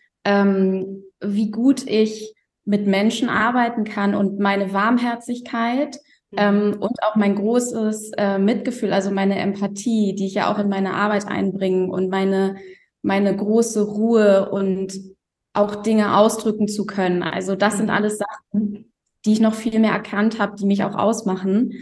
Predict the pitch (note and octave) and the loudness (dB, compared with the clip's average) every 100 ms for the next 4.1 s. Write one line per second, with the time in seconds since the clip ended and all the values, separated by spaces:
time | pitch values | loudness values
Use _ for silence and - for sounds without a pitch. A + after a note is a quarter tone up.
0 | - _ - G3 G3 G3 G3 F#3+ - G#3 | -18 _ -2 2 4 4 4 2 0 2
1 | G#3 G#3 G#3+ A3 G#3+ G#3+ A3+ A3 G#3+ - | 2 2 -2 0 2 2 2 -2 -6 -2
2 | G#3+ G#3 G3+ B3+ C4 B3+ - - _ _ | 0 2 4 4 4 0 -12 -20 _ _
3 | - G3 - A#3 C4 B3+ - F#3+ G3 B3 | -6 -2 2 6 6 6 0 -8 -4 -6
4 | - | -8